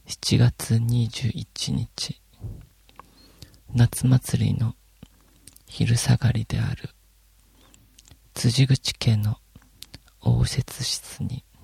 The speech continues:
辻口慶三の妻、夏江と、辻口委員の眼科医、村井康夫が、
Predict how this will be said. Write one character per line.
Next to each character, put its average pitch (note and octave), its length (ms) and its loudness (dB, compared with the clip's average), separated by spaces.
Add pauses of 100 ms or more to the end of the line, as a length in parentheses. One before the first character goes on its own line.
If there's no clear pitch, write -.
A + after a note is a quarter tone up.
(480)
辻 B2 320 0
口 - 240 -2
慶 G#2 280 0
三 G#2 280 -2
の - 140 -2
妻、 A#2+ 400 -6 (240)
夏 A2+ 400 2
江 A#2 60 2
と、 - 280 -4 (600)
辻 B2+ 300 0
口 - 320 -6
委 - 260 -2
員 - 160 -6
の B2 160 -4 (760)
眼 A2+ 400 4
科 - 300 2 (340)
医、 - 220 -2 (1040)
村 A#2+ 360 8
井 B2 180 2 (100)
康 A#2 360 4
夫 A#2+ 120 6
が、 - 240 0